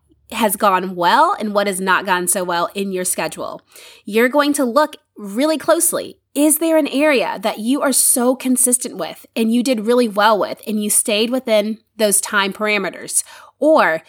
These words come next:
is there an area that you did not do so well with? Maybe you realize you did not even teach that particular content area or activity on two days of the week, or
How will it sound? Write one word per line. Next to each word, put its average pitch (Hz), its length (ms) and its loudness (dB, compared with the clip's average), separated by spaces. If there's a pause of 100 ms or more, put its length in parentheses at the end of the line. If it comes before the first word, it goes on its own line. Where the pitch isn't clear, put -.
(240)
is 269 220 2
there 330 160 6
an 285 100 2
area 254 480 2
that 208 160 -2
you 254 140 0
did 277 160 -2
not 254 380 2
do 208 120 -4
so 185 180 -2
well 131 200 -2
with? - 280 -10
Maybe 233 300 4
you 277 340 2
realize 269 520 2
you 254 160 -2
did 240 180 0
not 226 240 2
even 269 260 0
teach - 600 0 (180)
that 208 400 0
particular 196 680 0 (380)
content 214 420 0
area 202 420 0
or 202 140 2
activity 196 640 -2
on 196 500 2 (240)
two 226 240 0
days 196 280 2
of 180 120 0
the 185 80 -2
week, 160 380 -4
or 190 400 0